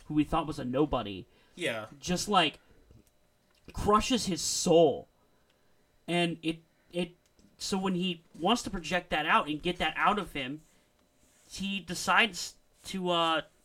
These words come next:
Speaker 1: take that dark place and put it on everything about him.
Speaker 2: I guess I could, that makes sense, yeah. I would still put Creed two slightly above it, but not by much. And
Speaker 1: That's
Speaker 2: I think,
Speaker 1: fair.
Speaker 2: I think the edge I give it to has to do with the villain.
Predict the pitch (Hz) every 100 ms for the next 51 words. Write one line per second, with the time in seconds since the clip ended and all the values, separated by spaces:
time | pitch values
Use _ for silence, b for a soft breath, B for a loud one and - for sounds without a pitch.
0 | _ - 190 190 160 - 165 160 - 175
1 | 180 151 - 135 - - 175 143 143 135
2 | - 151 160 175 185 156 180 170 147 147
3 | 127 110 98 101 80 - - b b b
4 | b 202 226 302 - 226 190 - 123 117
5 | - 135 120 110 - 101 107 - 110 -
6 | _ b b b b b - 247 311 233
7 | - 240 220 - 208 - - 170 160 -
8 | 156 131 - - 143 151 151 151 147 120
9 | 107 107 _ _ b b b - 139 143
10 | 151 185 180 135 101 - - 135 294 -
11 | 185 135 156 196 262 220 220 180 208 196
12 | 196 175 170 170 165 165 160 156 - -
13 | - - 180 285 240 127 120 110 101